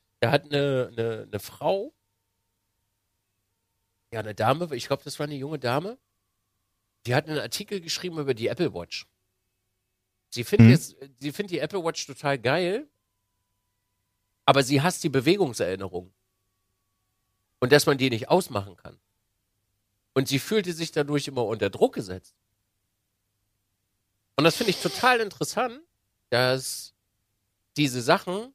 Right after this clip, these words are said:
Speaker 1: so unterschiedlich funktionieren. Also für dich
Speaker 2: Hm.
Speaker 1: und für mich ist das motivierend und für andere löst das so ein unwohles Gefühl aus.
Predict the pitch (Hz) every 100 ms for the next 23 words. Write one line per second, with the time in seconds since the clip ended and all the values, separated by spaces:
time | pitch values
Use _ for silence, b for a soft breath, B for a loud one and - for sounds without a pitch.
0 | _ - 170 208 190 196 160 139 143 127
1 | - 123 226 156 85 _ _ - 135 139
2 | - 139 139 226 104 104 98 117 - _
3 | - 117 254 240 247 - 131 - 131 143
4 | 123 123 120 240 233 285 302 _ _ _
5 | 131 131 143 143 202 175 190 180 135 165
6 | 180 165 156 160 147 135 - 233 226 170
7 | 143 151 139 131 120 - 277 - 95 95
8 | 90